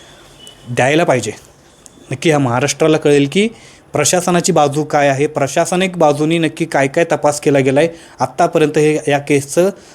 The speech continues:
कुठपर्यंत लाईन लागलेली आहे, कु-, कुठपर्यंत तपास पोहोचलेला आहे. कारण संतोष अण्णा देशमुखांना न्याय कधी मिळणार, या सगळ्यांसाठी हा प्रश्न आहे.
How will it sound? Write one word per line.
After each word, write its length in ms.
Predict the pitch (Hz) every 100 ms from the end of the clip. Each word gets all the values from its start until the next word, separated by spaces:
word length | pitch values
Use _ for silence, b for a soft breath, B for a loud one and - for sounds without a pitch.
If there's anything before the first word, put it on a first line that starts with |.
| B
कुठपर्यंत 380 | 190 185 190 180
लाईन 260 | 175 139 135
लागलेली 300 | 131 120 127
आहे, 100 | 139
कु-, 180 | 139 139
कुठपर्यंत 440 | 165 - 165 160 160
तपास 260 | - - -
पोहोचलेला 420 | 131 123 123 107
आहे. 80 | - _ _ _ _ _ _ _ _ _ -
कारण 180 | 139 147
संतोष 360 | 139 151 175 180
अण्णा 140 | 180
देशमुखांना 400 | 160 175 175 180
न्याय 280 | 151 143 220
कधी 240 | 240 214
मिळणार, 320 | 196 165 170
या 160 | 175 147
सगळ्यांसाठी 640 | 151 143 170 180 175 175
हा 80 | 156
प्रश्न 320 | 147 135 -
आहे. 220 | 113 -